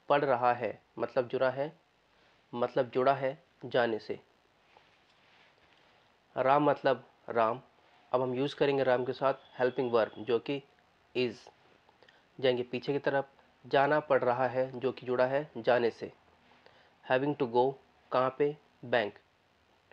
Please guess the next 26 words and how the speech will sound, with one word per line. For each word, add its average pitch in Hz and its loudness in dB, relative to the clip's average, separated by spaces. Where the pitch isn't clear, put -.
आज 127 2
मतलब 143 -4
today। 107 -4
मुझे 147 4
आज 139 2
railway 131 0
station 139 -4
से 120 -6
आना 135 2
पड़ 127 0
रहा 120 0
है। 113 -8
पड़ 151 4
रहा 123 2
है 127 -8
जो 120 -4
कि 120 -4
लास्ट 113 0
का 127 0
साउंड 123 0
है, 135 -4
पड़ 147 4
रहा 135 2
है 127 -2
जो 117 -2
कि 123 -6